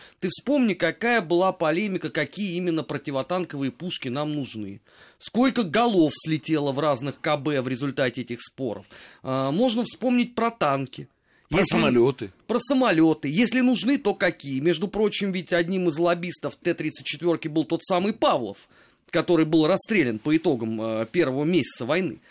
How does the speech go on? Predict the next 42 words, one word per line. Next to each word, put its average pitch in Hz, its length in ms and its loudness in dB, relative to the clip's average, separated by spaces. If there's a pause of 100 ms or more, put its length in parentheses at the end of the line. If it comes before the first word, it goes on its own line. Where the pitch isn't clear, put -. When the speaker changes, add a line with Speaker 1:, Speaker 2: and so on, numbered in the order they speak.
(200)
Speaker 1:
У 143 80 -4
нас 175 200 2
же 175 80 -4
просто 196 400 0 (300)
потом 196 360 4
же 147 100 2
историю 165 420 2
с - 100 -2
этой 165 180 0
точки 156 300 -2
зрения 151 340 0
переписали, 160 600 0
дескать, - 320 -4
всё 180 140 -2
было 123 200 -2
правильно, 170 560 0
вот 135 240 -4
он 110 200 -8
танк, 254 460 0
э, 143 320 2
возмездие 170 680 2
наше 170 300 0
Второй 156 360 -2
мировой 139 260 -2
войны, 139 340 -2 (300)
оружие 156 480 2
победы, 160 460 0
всё 226 180 0
было 175 180 2
хорошо. 180 460 -2 (260)
Споры 262 640 0
эти 165 320 0
были 175 400 -2
бесконечно 160 800 -2
долгие. 156 460 -2
Они 160 260 0
же, 190 100 -4
понимаешь, 240 360 -4
во 143 120 -2
многом 180 440 -2
были 190 200 -4
теоретическими. - 960 -4